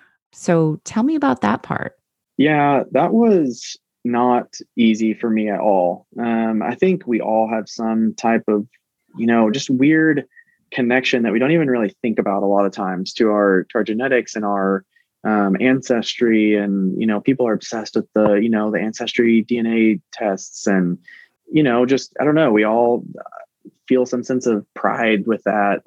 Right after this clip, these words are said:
Speaker 2: uh, at least a lot of us. And so it's just a weird thing. And I think as a man, especially, like, uh, you just are kind of groomed that, like,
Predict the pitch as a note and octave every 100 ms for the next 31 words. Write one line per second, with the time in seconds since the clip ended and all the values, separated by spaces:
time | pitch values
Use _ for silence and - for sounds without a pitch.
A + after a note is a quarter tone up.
0 | A2 G#2+ A2+ G#2+ G#2 G#2 A2 G#2 - G#2+
1 | F#2+ - - - - - - C#3 G3 A3
2 | D#3 B2 B2+ B2 B2 A#2 A#2 C#3+ F3 C#3+
3 | A#2+ A2+ A2+ A2 G#2+ A2 G#2 A2+ A2 G#2
4 | G2 F#2 - _ _ _ - A#2+ B2 -
5 | A2+ C3 C3 - G#2+ - C3 B2+ A2 _
6 | _ _ _ _ - B2 A#2 C3+ C3 A2+
7 | G#2 G#2+ - G#2 G#2 G#2 -